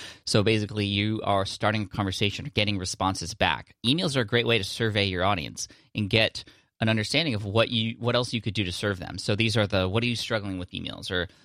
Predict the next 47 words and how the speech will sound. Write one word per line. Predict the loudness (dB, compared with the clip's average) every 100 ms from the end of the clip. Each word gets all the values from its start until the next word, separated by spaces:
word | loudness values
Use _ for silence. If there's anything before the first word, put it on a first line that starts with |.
| -20 -4
um, | 0 2 0 -4 -6
"Which | 0 0 2
one | 0
are | 2
you?" | 2 2
if | 0
you | -2
wanna | -2
start | -2 -2 -2
segmenting | 0 0 2 0 -2 -4
too. | 0 2 0 -4 -18 -6
Uh, | 0 0
"Do | 2
you | 4
know | 4 4
the | 4
right | 4 4
answer?" | 2 -2 -8
So | -8 -6
getting | -2 0 -2
people | -4 -8 -6
interested | -6 -8 -4 -2
in | 0 0 -4 _ -6
actually | -2 -2 -2
communicating | 0 2 2 2 -2 0 -2
and | -2
sharing | 0 2 2
their | 0
answer, | -2 -2 -4
because | -6 -6 -4
humans, | 0 2 2 0
we | 0 0
just | 0 0
love | 2 2 2
to | -2
share | 0 2 2
the | 2
right | 2 2
answer | 0 -4 -6
when | -4
we | -2
know | -2 -2
it. | -2
So | -2
if | -2
you | 0
can | 2 4